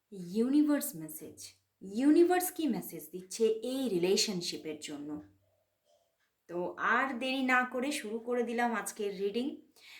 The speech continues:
অবশ্যই বলবো, কি বলবো সেটা তো তোমরা নিজেই জানো।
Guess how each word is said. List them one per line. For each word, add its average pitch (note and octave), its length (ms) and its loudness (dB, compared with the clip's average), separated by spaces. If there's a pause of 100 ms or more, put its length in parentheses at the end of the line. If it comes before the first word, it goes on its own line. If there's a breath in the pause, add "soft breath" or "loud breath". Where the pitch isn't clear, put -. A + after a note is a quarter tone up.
(120)
অবশ্যই D#4 500 2
বলবো, D4+ 380 2 (800)
কি C4 140 -8
বলবো D4 560 0
সেটা G3+ 200 -4
তো G#3 80 -8
তোমরা A3 280 -2
নিজেই A3 320 6
জানো। A3 320 0